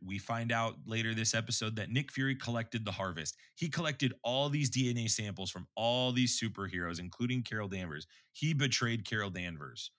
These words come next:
So Carol Danvers is not gonna be happy about this when she finds this out. And is Gaia gonna see this and turn to that version of that,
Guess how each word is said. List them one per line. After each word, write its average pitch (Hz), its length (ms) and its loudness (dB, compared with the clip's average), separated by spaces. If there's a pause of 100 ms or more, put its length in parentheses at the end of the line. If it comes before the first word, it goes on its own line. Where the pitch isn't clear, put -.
(200)
So 123 120 0
Carol 160 220 2
Danvers 127 340 2
is 101 80 0
not 92 200 2
gonna 90 100 -4
be 85 100 -2
happy 85 280 -2
about 76 180 -8
this 78 160 -12
when - 80 -16
she - 120 -16
finds 71 280 -12
this 67 160 -12
out. 60 220 -8 (580)
And 98 380 0 (200)
is 117 160 4
Gaia 131 320 2
gonna 165 200 -2
see 131 220 2
this 110 340 2
and 107 200 -2
turn 135 500 0
to 120 260 2
that 101 300 4 (300)
version 104 640 2
of 92 220 -6
that, 85 200 -2